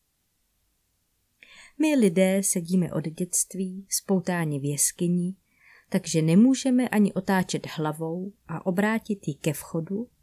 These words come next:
ale jsme nuceni se dívat na zadní stěnu jeskyně. Venku před vchodem však hoří oheň,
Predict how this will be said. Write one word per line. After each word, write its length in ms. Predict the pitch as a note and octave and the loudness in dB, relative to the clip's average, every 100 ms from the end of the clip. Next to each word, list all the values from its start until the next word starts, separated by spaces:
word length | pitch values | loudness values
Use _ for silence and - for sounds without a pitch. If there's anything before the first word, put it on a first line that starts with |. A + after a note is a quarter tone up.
| _ - - - | _ -20 -20 -8
ale 200 | - A3+ | 0 2
jsme 300 | B3+ - E3+ | 4 4 4
nuceni 680 | D#3 G3 - - C#4 C#4 C#4 | 4 4 2 0 2 0 -2
se 220 | - E3 | -2 -4
dívat 460 | D3+ E3 E3+ F#3+ G#3 _ - _ _ - | -4 -4 -4 -4 -6 _ -20 _ _ -4
na 180 | E3 E3+ | 2 4
zadní 440 | G3+ F#3+ G#3+ A3 | 4 6 6 4
stěnu 420 | - - E3 F3 | 0 0 2 2
jeskyně. 680 | F3 G3 - - F#3 C#3+ C3 _ _ _ _ _ _ _ _ _ _ _ _ _ _ - | 0 0 0 -2 -4 -4 -8 _ _ _ _ _ _ _ _ _ _ _ _ _ _ 4
Venku 320 | F#3 E3+ D#3+ | 6 6 0
před 300 | - - E3 | -6 -4 -6
vchodem 600 | - - G#3+ A#3 A#3 B3 A#3+ | -6 -4 -2 0 -2 -4 -4
však 280 | - G3 E3+ | 0 0 2
hoří 480 | F3 E3+ - C#3+ | 0 2 0 -6
oheň, 640 | - D#3 D#3+ D#3+ D#3+ F3+ | -6 -4 -2 -2 -4 -6